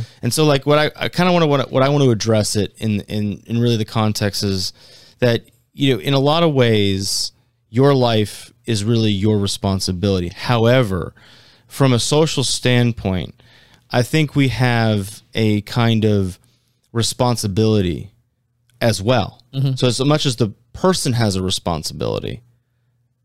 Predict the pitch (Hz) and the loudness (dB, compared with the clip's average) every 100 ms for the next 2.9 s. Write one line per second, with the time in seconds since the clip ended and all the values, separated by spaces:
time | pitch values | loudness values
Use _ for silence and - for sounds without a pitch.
0 | _ _ - 120 131 139 131 117 92 98 | _ _ -8 -4 0 0 0 0 -2 -4
1 | - 104 95 92 95 90 - 69 - 98 | -4 -4 -4 -4 -2 -2 -2 -8 -4 -2
2 | - - - _ - 151 139 107 | -4 -6 -20 _ -4 0 0 -2